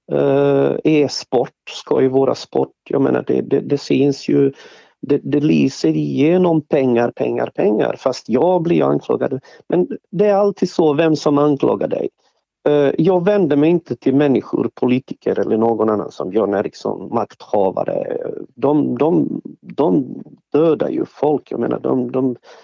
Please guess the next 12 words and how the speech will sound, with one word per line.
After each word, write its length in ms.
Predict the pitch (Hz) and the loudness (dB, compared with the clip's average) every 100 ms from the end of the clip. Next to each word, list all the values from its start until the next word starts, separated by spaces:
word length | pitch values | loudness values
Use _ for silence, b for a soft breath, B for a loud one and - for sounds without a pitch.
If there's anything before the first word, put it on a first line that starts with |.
| B - | B -6
bryr 160 | 139 143 | -2 -2
sig 180 | - 120 | -2 -2
bara 200 | 139 127 | 0 0
om 140 | 117 | -2
våldsamhet. 540 | 127 139 - 120 120 - B B B - | -2 -2 -2 -2 -2 -4 B B B -4
Sen 160 | 214 | 0
när 100 | 208 | 2
jag 240 | 208 220 185 | 2 2 2
säger 260 | 202 180 | 0 0
stigmatisering 800 | 131 - 147 156 - - 170 165 | -2 -2 0 -2 -4 -2 0 2
av 120 | 143 | 0
kvinnor 580 | 143 - 185 170 147 185 | 0 0 2 4 2 0